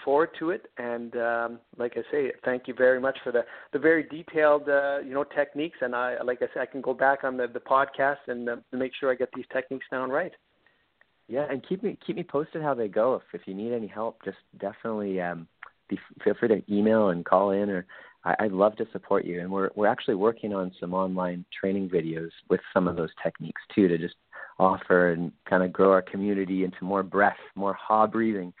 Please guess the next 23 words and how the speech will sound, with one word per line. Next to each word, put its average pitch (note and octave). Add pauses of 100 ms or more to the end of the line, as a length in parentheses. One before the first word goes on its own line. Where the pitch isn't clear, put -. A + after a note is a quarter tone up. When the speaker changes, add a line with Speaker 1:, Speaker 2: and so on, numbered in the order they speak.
(580)
Speaker 2:
So, G2
um, F#2 (480)
yeah, A#2+
if G#2 (140)
you're, D#3
Speaker 1:
Awesome. G#2+ (140)
Speaker 2:
stay C3
on F3
the B2+
line. A2 (260)
Stay C3+
on D#3+
the B2
line A2+
after G2+
this F#2+ (120)
call, G#2
and, F#2 (400)
uh, F#2
Krista -
will B2+
get G#2
your, F#2+